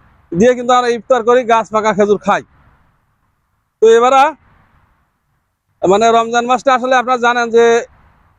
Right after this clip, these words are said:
এটা চেঞ্জ হয়, মানে একই সময়, একই বছরে, একই মাসে, আহ, রমজান আসে না। তো যার কারণে এবারে খেজুর গাছে মুচি হয়েছে, কিন্তু খেজুর হয় নাই।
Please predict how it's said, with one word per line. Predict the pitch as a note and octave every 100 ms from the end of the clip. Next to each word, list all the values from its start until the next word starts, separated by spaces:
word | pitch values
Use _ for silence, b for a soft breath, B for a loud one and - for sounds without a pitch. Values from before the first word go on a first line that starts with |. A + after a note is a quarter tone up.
| _ _ _ _ _ _ -
এটা | G3 A3+
চেঞ্জ | - C4 A3+
হয়, | E3+ A2 _ _ _ -
মানে | F#3 G#3+
একই | A3 A#3+
সময়, | A#3 A#3+ A#3+ A#3+ G#3+
একই | A#3 B3
বছরে, | A3 A3 A#3 B3 B3 - _ _ -
একই | F#3 B3 A#3+
মাসে, | A3+ G3+ A#3 A3+ G#3 _ _ _ _ _ _ _ _
আহ, | - F#3 G3
রমজান | G#3+ G#3+ A3 A#3 A#3+ A#3+ _ _ _ _ -
আসে | G3 G#3+
না। | G#3 G#2 _ _ _ _ _ _ _ -
তো | F3
যার | G3+ G#3+
কারণে | B3+ C#4+ C4+
এবারে | B3+ B3+ B3+ C4 B3+ _ _ _ _ _ -
খেজুর | A3 A#3
গাছে | B3+ B3+ C#4
মুচি | B3 A#3 D4+
হয়েছে, | B3+ G3 B3+ D4+ _ _ _ _ _ _ -
কিন্তু | G#3+ A#3
খেজুর | A#3+ B3 A#3+
হয় | G#3+
নাই। | F#3+